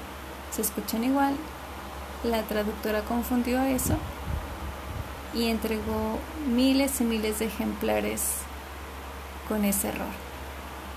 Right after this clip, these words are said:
Sé que no estamos hablando de las traducciones,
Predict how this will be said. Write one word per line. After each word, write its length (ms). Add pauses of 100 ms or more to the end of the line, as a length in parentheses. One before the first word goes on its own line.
(720)
Sé 120
que 140
no 60
estamos 460
hablando 640 (300)
de 120
las 260
traducciones, 800